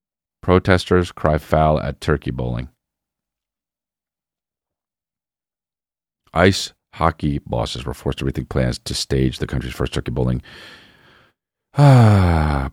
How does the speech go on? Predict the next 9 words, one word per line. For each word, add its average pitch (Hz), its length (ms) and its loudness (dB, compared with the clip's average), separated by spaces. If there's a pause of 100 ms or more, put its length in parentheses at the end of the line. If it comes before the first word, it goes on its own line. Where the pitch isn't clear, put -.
boy, 64 240 -8
they 65 120 -4
called 67 280 0
foul, 62 580 -2
you 73 80 0
know? 80 240 4 (180)
That's - 300 -2
absolutely 60 640 -6 (560)
incredible. - 500 -12